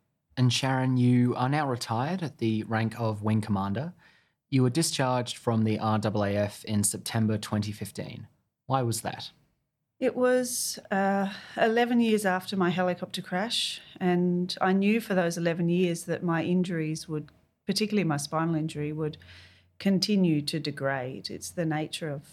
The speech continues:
Speaker 2: um, of my particular injury, and eleven years later I simply could not meet the physical requirements of my job anymore.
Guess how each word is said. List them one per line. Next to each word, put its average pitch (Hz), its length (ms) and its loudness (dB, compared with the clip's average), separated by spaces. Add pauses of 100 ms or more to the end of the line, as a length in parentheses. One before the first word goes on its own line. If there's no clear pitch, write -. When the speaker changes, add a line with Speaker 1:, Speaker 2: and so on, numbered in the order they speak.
(140)
Speaker 2:
um, 147 400 -6
of 156 180 -12
my 151 160 -2
particular 160 560 -8
injury, 160 600 -2
and 175 460 0 (580)
eleven 170 320 0
years 175 220 0
later 170 340 -2
I 165 140 -6 (260)
simply 196 360 -4
could 180 320 -2
not 165 200 0
meet 165 420 -2 (500)
the 185 100 2
physical 185 420 0
requirements 160 720 -2
of 165 140 -8
my 160 140 0
job 160 280 -4
anymore. 165 440 -2